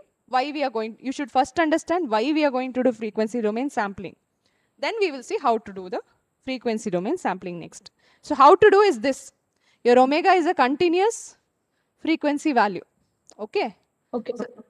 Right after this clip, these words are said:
Speaker 1: so this continuous frequency value you're going to convert into discrete by considering the periodic two pi by as a, um,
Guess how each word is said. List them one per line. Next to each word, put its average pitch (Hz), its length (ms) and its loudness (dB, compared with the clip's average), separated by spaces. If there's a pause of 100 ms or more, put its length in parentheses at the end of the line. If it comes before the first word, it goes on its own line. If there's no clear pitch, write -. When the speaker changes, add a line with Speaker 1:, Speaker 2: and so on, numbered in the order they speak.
(180)
Speaker 1:
so - 160 -10
this 339 240 -2
continuous 392 560 -2
frequency 339 480 -4
value 254 300 -2
you're 370 80 -4
going 254 280 -6
to 330 80 -8
convert 269 440 -4
into 277 240 -10
discrete 277 560 -10 (400)
by 262 220 -2 (760)
considering 311 640 -6
the 349 80 -8
periodic 311 680 -6
two 294 160 -10
pi 311 280 -4
by 254 320 -6
as 220 220 -8
a, 330 120 -6 (640)
um, 196 400 -12